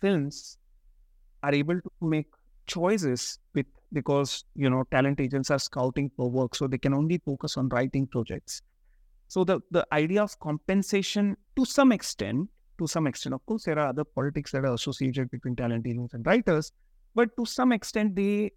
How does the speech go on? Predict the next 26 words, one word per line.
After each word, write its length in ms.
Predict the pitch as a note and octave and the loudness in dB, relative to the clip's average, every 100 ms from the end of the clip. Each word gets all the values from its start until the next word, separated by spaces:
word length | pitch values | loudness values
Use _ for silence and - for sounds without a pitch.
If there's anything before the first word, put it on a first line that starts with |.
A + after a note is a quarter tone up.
| _ | _
they, 460 | - F#3 F3+ G3 F#3 - | -2 0 0 -2 -4 -6
there 180 | E3 F#3 | 0 0
is 100 | A3 | 0
someone, 640 | - F#3+ A3+ B3 F#3+ A#2+ - _ | 0 0 2 2 2 0 -6 _
you 140 | C3 B2 | -6 -6
know, 140 | C#3 | -2
out 240 | D3+ D#3+ D#3 | 0 0 2
there 160 | F3+ | 0
who's 260 | E3+ F#3 F3 | 0 -4 -8
also 380 | - D#3 E3+ - - | -4 -2 0 -2 -2
eager 340 | E3 D#3+ F#3 | -2 0 0
to 120 | F#3 | 0
represent 640 | D#3+ C#3+ D3 - C3+ C#3 C3+ | -2 -2 -6 -8 -4 -2 2
them 260 | F#3+ A#2 - | 2 2 -2
because 260 | C#3+ D3+ D3 | -8 -4 -2
there 100 | D3 | 0
is 80 | D3 | -2
so 180 | - | -2
much 200 | E3 D#3+ | -2 0
of 100 | E3+ - - | -2 -4 -6
pletho-, 300 | C3+ - D#3+ - - _ _ - | -6 -4 -10 -10 -20 _ _ -6
of 140 | D3+ - | -6 -4
opportunity 600 | C3+ E3 - F#3 E3+ E3+ | -8 -6 -4 -2 0 2
out 220 | C#3 C3+ | 2 0
there, 240 | B2+ B2 A2+ _ _ _ _ - | -2 -2 -2 _ _ _ _ -6
uh, 360 | C3+ B2+ B2+ | -2 0 0